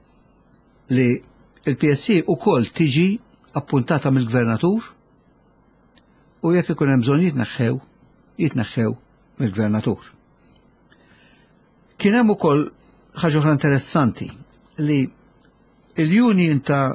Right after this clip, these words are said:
is-Society of Administrative and Executive Civil Servants, jiġifieri ta' dawk l-uffiċjali għoljin ta' ċivil,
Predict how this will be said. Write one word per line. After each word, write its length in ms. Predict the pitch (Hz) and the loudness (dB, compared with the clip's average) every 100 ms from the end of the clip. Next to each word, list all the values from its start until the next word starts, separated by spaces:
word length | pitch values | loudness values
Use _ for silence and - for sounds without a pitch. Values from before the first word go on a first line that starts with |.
| - - | -6 -4
is-Society 580 | 131 143 131 175 143 | -2 -2 0 0 0
of 120 | 135 120 | -2 0
Administrative 600 | 120 127 117 120 113 117 | 0 0 0 -4 -2 -2
and 160 | 113 | -2
Executive 520 | 110 98 113 - 113 - | -4 -4 -6 -4 -8 -4
Civil 220 | 123 120 | -4 -4
Servants, 560 | - 64 - 139 - - - - - 139 | -6 -8 -10 -18 -18 -18 -20 -20 -8 -4
jiġifieri 480 | 120 110 131 113 104 | -4 -2 -2 -2 -2
ta' 100 | 123 | -2
dawk 220 | 131 123 | -2 -4
l-uffiċjali 580 | 117 - - 120 113 120 | -6 -8 -2 -2 0 0
għoljin 640 | 156 127 151 143 107 135 139 _ _ _ _ _ | 0 0 2 2 2 0 -4 _ _ _ _ _
ta' 100 | 113 | -8
ċivil, 460 | - 127 104 98 | -4 -4 -4 -6